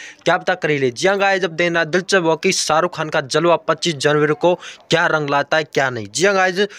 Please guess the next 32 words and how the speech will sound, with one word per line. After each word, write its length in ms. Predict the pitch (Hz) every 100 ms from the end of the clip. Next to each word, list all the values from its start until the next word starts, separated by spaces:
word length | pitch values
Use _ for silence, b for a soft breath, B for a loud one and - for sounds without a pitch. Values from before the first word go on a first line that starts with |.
| B -
बुक, 220 | 131 185 - 143
बुक 240 | 175 -
माई 180 | 175 175
शो 240 | - 165
पर 160 | 180 170
भी 120 | 160
इंटरेस्टिंग 460 | 170 165 165 - 180
में 220 | 175 147
बहुत 460 | 135 165 190 160 127
ज़्यादा 280 | 156 160 170
फैलाव 380 | - 143 156
हो 140 | 156 151
चुका 180 | 147 156
है 40 |
इस 120 | 151
मूवी 220 | 151 147 151
का, 260 | 160 170 165 B B 123
बहुत 300 | 170 202 143
ज़्यादा 280 | 160 160
लोग, 260 | 165 165 165
ऑडियंस 400 | 147 156 165 165
इसका 260 | 156 - 147
बेसब्री 480 | 117 165 170 156
से 160 | 156 156
इंतजार 320 | 147 147 147
करे 160 | 156 156
और 460 | 135 156 165 120 120
दस 140 | 208 -
दिन 280 | 143 165 143
बाद 280 | 143 139 127
ये 140 | 139
हमें 320 | 139 135 165